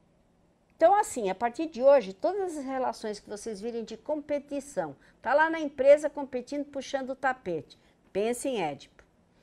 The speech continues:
Vê alguém ciumento, não precisa ser só da namorada, não. Ciúme de tudo, ciúme dos objetos,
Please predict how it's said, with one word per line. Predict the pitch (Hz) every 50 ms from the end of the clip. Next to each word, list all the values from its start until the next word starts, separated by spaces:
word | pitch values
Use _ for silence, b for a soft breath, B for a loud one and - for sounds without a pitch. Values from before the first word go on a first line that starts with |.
| b b b b b b -
Vê | 185 202 269 349 381 392
alguém | 392 370 294 190 196 269 302 320 311
ciumento, | - - - - - - 349 381 339 277 247 233 208 196 - 233
não | 254
precisa | 254 - - 359 330
ser | - 339 330
só | - - 320 302
da | 277 285
namorada, | 277 277 269 254 226 214 208 202 202 180 156 160
não. | 156 160 151
Ciúme | 143 - - - - 294 339 359 349 359 285
de | 339 320
tudo, | - _ - 240 214 175 - -
ciúme | - - 294 285 277 240
dos | 233 240 214 202
objetos, | 233 220 185 170 156 143 - 214 233 254 247 240 208 - - - 165 -